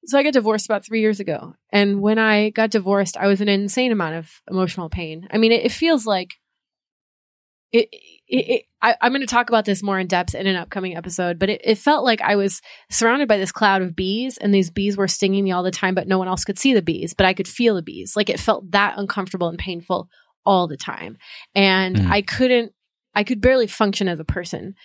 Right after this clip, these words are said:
Speaker 1: I couldn't, I could barely make food. I could barely, you know, get up in the morning. It was awful.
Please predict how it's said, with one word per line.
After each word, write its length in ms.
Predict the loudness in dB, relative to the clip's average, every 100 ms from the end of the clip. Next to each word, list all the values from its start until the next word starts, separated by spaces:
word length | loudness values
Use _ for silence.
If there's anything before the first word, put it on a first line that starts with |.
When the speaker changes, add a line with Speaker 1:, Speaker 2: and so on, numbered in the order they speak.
| -20 -20 _ _
Speaker 1:
I 100 | -6
couldn't, 400 | -2 -4 -4 -10 _ _ _ _ _ -2
I 40 |
could 120 | 2
barely 220 | 4 4
make 140 | 2 0
food. 280 | 2 2 2
I 80 | -2
could 120 | -4
barely, 380 | -2 -2 -4 -8 _
you 100 | -8
know, 140 | -6 -2
get 140 | 0
up 120 | 0
in 60 | -2
the 60 |
morning. 240 | -10 -14 -4
It 100 | -2
was 200 | -2 -6 -2
awful. 440 | 0 0 -4 -20